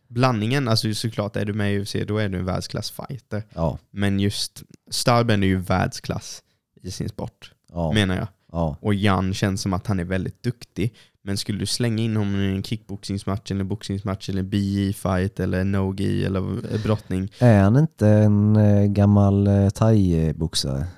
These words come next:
Speaker 2: Eller han har en thai-boxningsbakgrund i alla fall. Jag
Speaker 1: Det
Speaker 2: tror det.
Speaker 1: det har han säkert, jag har ingen aning.
Speaker 2: Det ser ut så på hans stil i alla fall.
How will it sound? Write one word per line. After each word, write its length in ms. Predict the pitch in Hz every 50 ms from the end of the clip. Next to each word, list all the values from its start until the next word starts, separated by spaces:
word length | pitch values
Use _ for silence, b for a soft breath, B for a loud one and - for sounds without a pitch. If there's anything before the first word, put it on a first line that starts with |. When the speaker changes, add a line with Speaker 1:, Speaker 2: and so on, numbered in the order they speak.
| _ _ -
Speaker 2:
Eller 340 | 90 90 90 92 92 92 90
han 180 | 98 101 95
har 80 | 95 90
en 80 | 87 85
thai-boxningsbakgrund 1300 | - 95 95 95 92 82 80 78 - - 73 73 - - 85 80 73 76 76 - - - 76 76 76 76
i 20 | 80
alla 140 | 85 87 92
fall. 280 | 104 92 80 71 71 - _ _ _ _ _ _ _ _ _ _ _
Jag 140 | - 87 -
Speaker 1:
Det 40 | -
Speaker 2:
tror 360 | - - 92 87 90 92 92
det. 300 | 90 82 - - - 85
Speaker 1:
det 180 | 165 - - -
har 160 | - - -
han 100 | 78 78
säkert, 400 | - - - - - - - -
jag 80 | 92 92
har 80 | 71
ingen 180 | 71 87 85 78
aning. 200 | 78 76 73 -
Speaker 2:
Det 100 | 87 90
ser 240 | - - - 95 90 90
ut 140 | 87 85
så 220 | - - 98 95 87
på 120 | - -
hans 140 | 85 82 -
stil 420 | - - - 82 76 78 82 90 95
i 40 | 98
alla 140 | 95 95
fall. 240 | 92 90 76 71 80